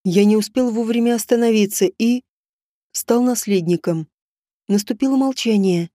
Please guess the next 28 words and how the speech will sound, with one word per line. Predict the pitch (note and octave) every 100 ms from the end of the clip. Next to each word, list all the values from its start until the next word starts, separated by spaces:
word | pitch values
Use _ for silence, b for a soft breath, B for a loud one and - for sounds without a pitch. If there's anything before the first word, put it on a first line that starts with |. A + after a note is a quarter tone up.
| _ _ _ _ -
Нагалей | F#3+ G#3 G#3+ A3+ B3+
Видаш | A3 G#3+ B3 -
развернулся | A3 G#3 A3+ C4 C#4+ -
и | -
пополз | A#3+ B3+ B3+ C4+
обратно. | A#3+ A3 F#3 F3 D#3+ - _ _ _
«Откажись | G3 G3 G#3+ G3+ G#3+ G3
от | -
претензии | F#3+ F#3+ A3+ G#3 G3
на | F#3
место | G3 G#3+ -
наследника | G#3 G#3 G#3 F#3 F3+ E3+ F3 E3 _ _ -
и | G#3
не | G#3
участвуй | G#3 B3+ A#3+ A#3 G#3+
в | F3+
боях | G#3+ A#3 A3
с |
братьями», | G3 G#3 F#3+ F#3+ F3 E3 - _ _ _
тихо | - C#4+ -
произнес | - A#3 A#3 A3 B3 - A3
он. | F3+ D#3+ _ _ _ -
«Ты | A#3+
все | - C4
равно | C4 B3+ A3
не | F#3+
сможешь | - G#3+ G#3+ G#3
победить, | A3 G3 F#3+ F3+ E3 -